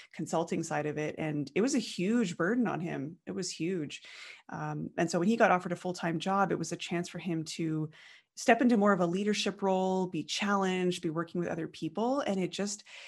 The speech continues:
he really flourished. And I think it was something he was missing.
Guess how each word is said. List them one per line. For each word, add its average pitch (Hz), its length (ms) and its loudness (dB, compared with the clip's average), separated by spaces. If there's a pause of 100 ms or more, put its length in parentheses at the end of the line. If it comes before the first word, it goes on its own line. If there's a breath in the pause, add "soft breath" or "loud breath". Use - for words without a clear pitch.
he 226 120 4
really 208 360 8
flourished. 190 580 2
And 170 100 0
I 170 60 0
think 175 240 -2
it 208 120 -4
was 165 440 -2
something 180 400 -2
he 180 140 -2
was 165 240 -4
missing. 214 500 -2